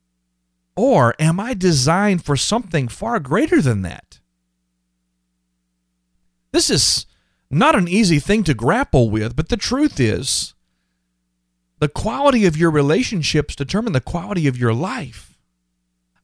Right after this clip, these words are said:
I'm encouraging you today to consider, do you have real friends? Friends that challenge you, friends that,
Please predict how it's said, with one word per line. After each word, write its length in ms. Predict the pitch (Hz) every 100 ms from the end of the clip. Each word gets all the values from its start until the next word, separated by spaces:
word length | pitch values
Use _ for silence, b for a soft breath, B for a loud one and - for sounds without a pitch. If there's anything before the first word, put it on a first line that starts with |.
| -
I'm 160 | 247 349
encouraging 520 | 226 202 190 170 165
you 80 | 160
today 320 | 135 190 254
to 100 | 190
consider, 840 | - 170 147 - - 294 202 117
do 240 | 117 185
you 260 | 254 240 247
have 520 | 156 165 202 175 131
real 500 | 123 131 208 247 185
friends? 840 | 131 139 123 101 - - - - - _ _ _ _ _ _ _ _ _ _ _
Friends 420 | - 233 277 185
that 200 | 185 131
challenge 680 | - - 226 214 190 147 120
you, 200 | 104 -
friends 480 | - 202 240 233 165
that, 240 | 170